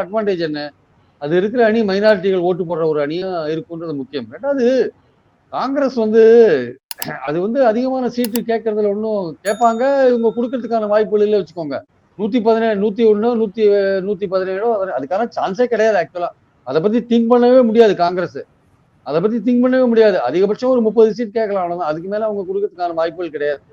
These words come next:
இப்போ பீகார் எலெக்ஷன்ல காங்கிரஸ் தோத்த பிறகு தி மு க ஆதரவாளர்கள் வந்து சமூக வலைத்தளத்துல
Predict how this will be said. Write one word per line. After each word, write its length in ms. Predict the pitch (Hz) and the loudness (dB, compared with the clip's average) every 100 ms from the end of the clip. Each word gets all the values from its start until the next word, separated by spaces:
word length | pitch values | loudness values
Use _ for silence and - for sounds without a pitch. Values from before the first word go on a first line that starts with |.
| _ _ | _ _
இப்போ 180 | - 139 | -16 -4
பீகார் 340 | 202 240 226 | 4 6 6
எலெக்ஷன்ல 340 | 220 208 202 | 4 -2 -4
காங்கிரஸ் 380 | 180 190 220 208 | -2 -2 -2 0
தோத்த 160 | 202 202 | -2 0
பிறகு 480 | 190 190 170 185 190 | -2 0 0 0 0
தி 100 | 240 | 0
மு 100 | 233 | 0
க 120 | 240 | 2
ஆதரவாளர்கள் 680 | 202 196 208 202 190 180 185 | 2 2 2 2 0 -2 -4
வந்து 340 | 180 190 196 170 | -4 -2 -2 -2
சமூக 260 | 185 214 208 | -6 -2 -2
வலைத்தளத்துல 560 | 190 170 175 147 156 | -2 -4 -10 -4 -2